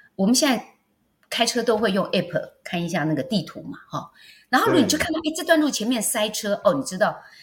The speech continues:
Speaker 1: 你从地图上看到那个红线，知道它塞多长，堵多久。
Speaker 2: 嗯。
Speaker 1: 那如果你觉得你很急，你在地图上你可以看出来，我可以绕道而行，也许花一点时间，但是可以顺畅。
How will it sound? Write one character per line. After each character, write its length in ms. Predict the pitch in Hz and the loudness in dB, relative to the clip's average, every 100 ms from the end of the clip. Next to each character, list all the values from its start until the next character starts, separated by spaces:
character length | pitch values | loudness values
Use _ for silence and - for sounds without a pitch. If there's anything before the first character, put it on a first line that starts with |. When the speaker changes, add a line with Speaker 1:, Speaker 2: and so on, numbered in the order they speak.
| - | -8
Speaker 1:
你 80 | 185 | -6
从 140 | 226 | -4
地 140 | 254 254 | -2 -2
图 100 | 214 | 0
上 160 | 233 | -2
看 140 | 196 208 | 0 0
到 80 | |
那 80 | 208 | 0
个 80 | 180 | -2
红 220 | - 151 | -2 -2
线， 180 | - 180 | -2 -4
知 100 | 170 | -2
道 80 | 170 | -4
它 140 | 175 | -2
塞 220 | 185 202 | -2 -2
多 180 | 196 196 | -2 -4
长， 400 | 202 156 131 156 _ _ _ _ _ _ _ - | -2 -4 -6 -12 _ _ _ _ _ _ _ -2
堵 160 | 208 | 0
多 140 | 117 262 | 2 2
久。 140 | 220 | 0
Speaker 2:
嗯。 80 | - _ _ _ _ _ - - | -8 _ _ _ _ _ -20 0
Speaker 1:
那 140 | 392 | 2
如 200 | 320 339 | 2 0
果 140 | 277 185 | 2 2
你 100 | 147 | 2
觉 120 | 170 | 0
得 60 | 190 | -2
你 80 | |
很 180 | 196 131 | -2 -6
急， 420 | - - 131 143 _ _ - | -6 -8 -8 -12 _ _ -8
你 100 | 190 | 0
在 120 | 320 | 2
地 140 | 311 269 | 2 0
图 140 | 208 | -2
上 180 | 247 226 | -4 -4
你 60 | |
可 80 | 156 | -4
以 80 | 175 | -6
看 200 | 208 190 | -4 -4
出 120 | 185 | -2
来， 60 | 175 | -2
我 140 | 151 | -2
可 120 | 151 | -6
以 20 | 208 | -4
绕 240 | 208 208 | -2 -4
道 140 | 190 190 | -2 -2
而 260 | 160 147 | 0 -2
行， 380 | 151 - 131 135 _ _ _ _ _ _ _ _ | -4 -6 -6 -8 _ _ _ _ _ _ _ _
也 100 | 262 | -4
许 120 | 254 | -2
花 260 | 190 190 185 | -4 -4 -4
一 40 | |
点 180 | 180 131 | -6 -8
时 180 | - 135 | -8 -8
间， 400 | - 156 156 160 - | -6 -6 -6 -10 -14
但 140 | - 208 | -4 -2
是 100 | 185 | -2
可 140 | - | -6
以 60 | 143 | -8
顺 280 | - 180 147 | -6 -6 -6
畅。 300 | - 160 | -6 -8